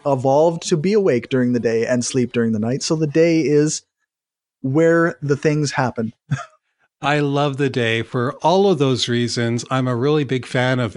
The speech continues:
Speaker 2: energy and light. I almost wonder what life would be like if our circadian rhythm was, was, was more of the nighttime.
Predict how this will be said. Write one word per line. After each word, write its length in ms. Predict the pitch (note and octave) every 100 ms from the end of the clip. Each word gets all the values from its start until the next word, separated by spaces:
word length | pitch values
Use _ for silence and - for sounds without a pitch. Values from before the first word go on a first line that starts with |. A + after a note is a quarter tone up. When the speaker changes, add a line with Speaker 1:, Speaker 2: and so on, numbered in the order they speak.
| -
Speaker 2:
energy 840 | A2+ B2 B2 - A#2+ B2+ B2+ C3
and 440 | D3+ B2 A2+ A2 G#2+
light. 640 | A2 A#2+ B2 A#2+ B2 B2 - - -
I 120 | D4
almost 340 | E4+ D#4+ - A3+
wonder 380 | A#3 A3+ F#3+ - -
what 220 | F#3+ F#3+ D#3+
life 400 | D#3 F#3 G3 E3+
would 220 | D#3+ A#2
be 220 | D3 G3+
like 480 | C3+ G2 G#2+ C#3+ - _ -
if 180 | D3 D3+
our 140 | D3
circadian 720 | - D#3 C#3+ E3+ F#3 F3 C#3+
rhythm 460 | D3 E3 C#3 B2+ B2 - _
was, 340 | C#3+ C3+ A#2 - -
was, 360 | C#3+ C3 - - _ _
was 180 | C3+ B2
more 280 | C#3+ D#3+ D#3
of 100 | C3+
the 100 | B2+
nighttime. 920 | A#2+ B2+ D3 D#3 - C#3+ A#2 G#2 G#2+